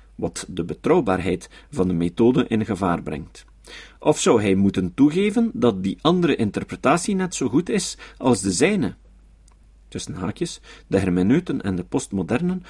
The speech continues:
zullen hem met open armen ontvangen. Een psychoanalyticus die daarentegen inziet dat de onophoudelijke stroom van confirmaties voor zowel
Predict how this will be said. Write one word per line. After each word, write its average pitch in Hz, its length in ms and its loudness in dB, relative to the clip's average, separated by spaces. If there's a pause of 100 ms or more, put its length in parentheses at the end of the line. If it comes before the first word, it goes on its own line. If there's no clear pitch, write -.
(120)
zullen 90 340 -2
hem 90 180 -4
met 82 180 -8
open 117 380 -4
armen 101 360 -6
ontvangen. 87 560 -10 (1040)
Een 135 200 4
psychoanalyticus 185 1080 2 (200)
die 104 220 2
daarentegen 117 800 4
inziet 175 540 0
dat 208 280 -2
de - 160 0
onophoudelijke 175 760 0
stroom 151 480 0
van 101 220 0
confirmaties 101 880 -4 (280)
voor 107 240 2
zowel 90 380 0